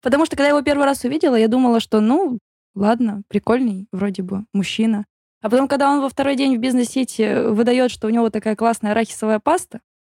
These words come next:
в которую я влюбилась, мне он уже две банки пришли, я их там ем ложками, двумя-тремя. И просто я вот с-, общаюсь с этим человеком вживую, невероятные эмоции, очень сильно запомнился этот человек.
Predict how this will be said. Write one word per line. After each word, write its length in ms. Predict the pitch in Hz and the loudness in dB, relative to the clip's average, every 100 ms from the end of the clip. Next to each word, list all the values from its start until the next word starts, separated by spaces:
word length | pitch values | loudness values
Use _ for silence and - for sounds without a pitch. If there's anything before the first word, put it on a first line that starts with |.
| _ - | _ -4
в 60 | |
которую 320 | 233 226 208 208 | 0 2 2 2
я 60 | |
влюбилась, 460 | 202 214 294 302 - | 2 2 2 0 0
мне 100 | 208 | -2
он 100 | 208 | 0
уже 140 | 202 | 0
две 160 | 202 214 | 0 0
банки 300 | 208 190 - | 0 -2 -4
пришли, 380 | 202 - 254 339 _ _ _ _ | -6 -2 -4 -4 _ _ _ _
я 120 | 233 214 | -4 -4
их 140 | - | -2
там 280 | 202 220 233 _ _ _ _ - | -2 -2 -4 _ _ _ _ 0
ем 300 | 214 196 202 | 0 0 -2
ложками, 480 | 220 214 - 196 190 - _ _ _ _ - | -2 -2 -2 -8 -8 -12 _ _ _ _ -4
двумя-тремя. 680 | 240 220 220 208 220 202 196 - _ _ - | 0 2 2 0 0 0 -2 -6 _ _ -2
И 160 | 220 226 | 0 2
просто 320 | 262 262 233 | 2 0 0
я 140 | 214 | 2
вот 140 | 214 202 | 2 -2
с-, 120 | - | -6
общаюсь 380 | - 214 254 226 | -4 0 0 0
с 20 | |
этим 180 | 220 220 | -2 -4
человеком 440 | 208 220 226 220 208 | -2 0 0 0 -2
вживую, 540 | 196 214 330 262 208 - _ _ _ | -2 0 2 2 -2 -8 _ _ _
невероятные 600 | 202 208 214 208 165 196 | 0 2 4 2 0 -4
эмоции, 440 | 196 247 - - 196 - | -4 -4 -4 -6 -6 -10
очень 140 | - - | -10 -4
сильно 160 | 208 | -2
запомнился 460 | 196 - 247 226 202 | -2 0 -2 -2 -6
этот 140 | 196 | -8
человек. 340 | - 202 220 | -4 -2 -2